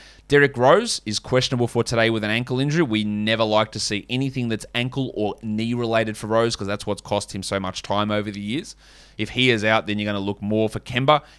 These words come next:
and Emmanuel Quickley in that scenario, while Taj Gibson is doubtful with a groin injury. That means we're gonna see more of Obi Toppin, which I think is a good thing, um, backing up,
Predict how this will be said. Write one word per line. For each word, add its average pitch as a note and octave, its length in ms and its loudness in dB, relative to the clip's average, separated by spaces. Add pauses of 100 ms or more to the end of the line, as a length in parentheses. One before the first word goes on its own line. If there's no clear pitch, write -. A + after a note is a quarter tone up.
(160)
and A2 160 0
Emmanuel G#2 500 -2
Quickley G#2+ 380 -6
in G2 100 -2
that G2+ 140 -4
scenario, G2+ 480 0
while G2 140 -2
Taj A#2 380 2
Gibson G#2+ 280 -4
is F#2+ 140 -6
doubtful G#2 420 0
with F#2 140 -6
a F#2 40 -8
groin G#2+ 340 0
injury. G#2+ 400 0 (240)
That C#3 180 2
means C3+ 180 -4
we're A#2+ 80 -2
gonna A#2+ 160 -4
see A2+ 160 -2
more A2+ 280 2
of A2 80 0
Obi A2 200 2
Toppin, C3+ 300 -2
which G#2+ 120 -6
I G2 40 -6
think G2+ 160 -4
is F#2+ 140 -6
a - 20 -8
good B2 240 -6
thing, G3 220 0 (420)
um, A2 300 2
backing G#2+ 380 0
up, G2+ 240 0